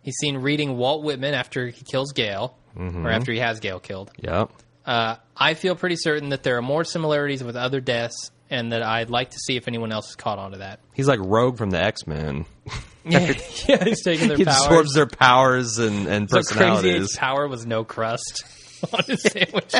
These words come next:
Speaker 1: That's the lamest power.
Speaker 2: Yeah. I don't know. If you don't like crust in your bread, that could be hel-, that could be handy.
Speaker 1: That's true. Yeah, get in the right restaurant. And he's
Speaker 2: Clearly, Gale's
Speaker 1: golden.
Speaker 2: power was reciting Walt Whitman. I mean,
Speaker 1: And,
Speaker 2: that's
Speaker 1: yeah, and
Speaker 2: that's
Speaker 1: karaoke.
Speaker 2: Yeah,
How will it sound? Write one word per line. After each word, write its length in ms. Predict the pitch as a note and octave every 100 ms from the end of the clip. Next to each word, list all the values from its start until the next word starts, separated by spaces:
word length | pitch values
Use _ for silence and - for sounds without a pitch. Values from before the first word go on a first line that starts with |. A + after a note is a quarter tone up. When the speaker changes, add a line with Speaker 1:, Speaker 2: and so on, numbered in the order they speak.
| - -
Speaker 1:
That's 240 | - B3+
the 80 | F3+
lamest 540 | D3 D#3 E3 E3 D#3+ -
power. 280 | E3 C#3+
Speaker 2:
Yeah. 720 | - D4+ - G4 G4+ G4+ G4 F4+ - - - - G#3+
I 140 | D#3
don't 200 | B3 G4+
know. 280 | C3+ C3+ E3+
If 120 | F#3
you 60 | D#3
don't 160 | C#3+ D3
like 220 | D#3 -
crust 300 | E3+ E3 -
in 40 |
your 120 | C#3+
bread, 320 | G#2 A#2+ G3 D#3+
that 180 | C3+ -
could 160 | C#3+
be 160 | C3+ C3+
hel-, 280 | D3+ D3+ G#2
that 180 | C3
could 100 | D3+
be 100 | D3
handy. 200 | C#3+ E3 -
Speaker 1:
That's 200 | - E2
true. 400 | D3 F3 C3+ G2+ -
Yeah, 340 | A#2+ D3 G#2+ A2 C3
get 180 | B2+ D3
in 60 | C#3+
the 60 |
right 180 | B2+ C#3
restaurant. 680 | A#2 D3 - A#2 G#2 A#2 B2+
And 100 | G#2+
he's 140 | A#2 A#2
Speaker 2:
Clearly, 460 | - G3+ B3 F#3+
Gale's 300 | C3 C3+ F3 C#3+
Speaker 1:
golden. 60 |
Speaker 2:
power 360 | B2+ A#2 A2 G#2
was 100 | G2+
reciting 440 | G#2 - A2 G2+ G2
Walt 180 | F#2 C#2
Whitman. 540 | G#2+ - C#2+ - - - -
I 40 |
mean, 120 | F2+
Speaker 1:
And, 100 | F#2
Speaker 2:
that's 120 | G#2 C#3+
Speaker 1:
yeah, 380 | D3 D3 G2+ G#2+
and 200 | C3 C3+ A#2+
Speaker 2:
that's 100 | -
Speaker 1:
karaoke. 560 | C#3+ A#2+ C3 C#3+ F#2+ -
Speaker 2:
Yeah, 360 | F#2 G2 G2 A#2+